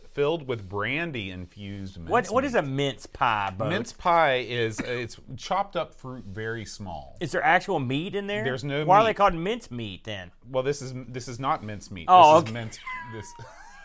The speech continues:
Speaker 2: What is mince meat? Can you tell me that? Do you know?
Speaker 1: I think mince meat is where you take meat and you chop it up
Speaker 2: I
Speaker 1: real
Speaker 2: see.
Speaker 1: small.
Speaker 2: So these are minced fruits.
Speaker 1: Yeah.
Speaker 2: Is mincing a thing?
Speaker 1: Yeah, mincing is a thing.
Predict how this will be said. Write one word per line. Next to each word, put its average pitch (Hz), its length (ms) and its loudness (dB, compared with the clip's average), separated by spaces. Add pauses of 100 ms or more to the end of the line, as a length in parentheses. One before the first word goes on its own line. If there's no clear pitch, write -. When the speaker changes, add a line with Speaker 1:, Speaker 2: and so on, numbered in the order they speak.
(1700)
Speaker 2:
What 269 280 10
is 156 160 0
mince - 320 -6
meat? 110 360 -8 (220)
Can 180 140 -4
you 156 60 0
tell 165 260 0
me 170 100 -2
that? 165 400 4
Do 175 80 -2
you 170 80 2
know? 185 400 4 (560)
Speaker 1:
I 151 100 2
think 196 220 -4
mince 165 360 -6
meat 147 360 -6 (320)
is 127 140 -8
where 143 140 -2
you 135 100 -4
take 139 260 -6
meat 175 360 -8
and 110 160 -10
you 110 120 -8
chop 123 340 -4
it 113 60 -8
up 113 120 2
Speaker 2:
I 175 120 10
Speaker 1:
real 151 80 2
Speaker 2:
see. 208 300 2 (220)
Speaker 1:
small. - 160 -20
Speaker 2:
So 170 120 0
these 214 200 2
are 208 60 4
minced 175 600 0
fruits. 185 440 4
Speaker 1:
Yeah. 127 260 2 (180)
Speaker 2:
Is 147 160 -6
mincing 208 500 -2
a 180 40 0
thing? 202 540 2
Speaker 1:
Yeah, 160 200 4
mincing 160 440 -4
is 160 160 -2
a 151 80 0
thing. 120 440 -6